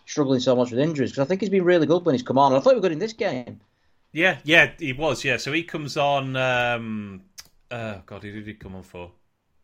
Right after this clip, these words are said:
Speaker 2: Help me out here.
Speaker 1: Uh, come on for Bogle.
Speaker 2: Bogle. Yeah, Bogle, yes, of course,
Speaker 1: Yeah.
Speaker 2: and Doyle went back. Uh,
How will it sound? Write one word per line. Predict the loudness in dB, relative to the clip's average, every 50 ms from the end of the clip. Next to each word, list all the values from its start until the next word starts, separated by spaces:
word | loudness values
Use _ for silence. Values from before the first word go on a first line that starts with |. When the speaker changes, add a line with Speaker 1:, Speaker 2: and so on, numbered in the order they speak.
| _ -18
Speaker 2:
Help | -16 -14 -12
me | -10
out | -6 -4 -2
here. | 0 2 2 2 2 2 0
Speaker 1:
Uh, | -2
come | -4 -8
on | -10 -4
for | 0
Bogle. | 4 4 6 6 6 4 2
Speaker 2:
Bogle. | 2 0 -6 -14 -6 -2
Yeah, | 0 0 2
Bogle, | 4 4 2 2 2 0 -4 -2 -2
yes, | -2 -4 -4
of | -6 -6
course, | -4 -2 -2 -2
Speaker 1:
Yeah. | -4
Speaker 2:
and | -4 -6
Doyle | -4 -4 -2 -2
went | -4 -6 -8 -6
back. | -8 -8 -6 -6
Uh, | -8 -8